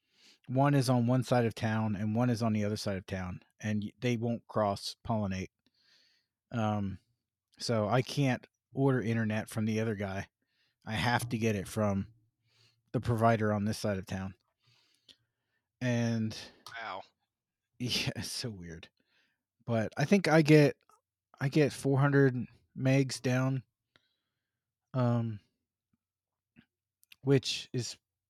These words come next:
Speaker 1: pretty good. Um, but on the other side of town, I think the other side of town, they just put in fiber, and I had them for a little while,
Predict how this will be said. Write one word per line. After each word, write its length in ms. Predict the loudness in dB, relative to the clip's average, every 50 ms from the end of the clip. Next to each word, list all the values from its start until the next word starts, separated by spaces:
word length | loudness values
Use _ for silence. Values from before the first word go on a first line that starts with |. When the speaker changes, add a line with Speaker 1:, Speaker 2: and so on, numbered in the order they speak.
| _ _ _ _ _ _ _ _ _
Speaker 1:
pretty 260 | -8 -6 -4 -4 -4
good. 420 | -2 -2 -2 0 -2 -2 -6 -10 -14 -20 _ _ _ _ _ _
Um, 560 | -4 0 0 0 0 0 -2 -2 -4 -6 -8 -12 _ _ _ _ _ _ _ _ _ _ _ _ _ _ _ _ _ _ _
but 320 | 0 4 6 8 8 6 6
on 120 | 4 4 4
the 100 | 6 6
other 140 | 4 4 2
side 240 | 2 2 2 2 2
of 60 | 2
town, 380 | 0 0 2 2 2 0 -2 -4 _ _ _ _ _ _ _ _ _ _ _ _ _ _ _ _ _ _ _ _ _ _ _ _ _ _ _ _ _ _ _ _ _ _ _
I 40 | -16
think 260 | -8 -6 -6 -6 -6 -10 _ _ -20 -20 -20 -20 -20 -20 _ _ _ _ _ _ _ _ _ _
the 120 | 2 4 6
other 120 | 6 6
side 200 | 8 10 8 8
of 60 | 8
town, 220 | 6 6 6 6 6
they 100 | 4 4
just 240 | 4 2 0 2
put 140 | 2 4 4
in 120 | 4 2 2
fiber, 380 | 2 2 2 2 2 2 0
and 100 | 0 2 2
I 60 | 4
had 280 | 4 4 4 4 4
them 220 | 4 2 2 2 2
for 140 | 0 -2 0
a 40 |
little 200 | 0 2 0 0
while, 300 | 0 -2 -2 -4 -6 -10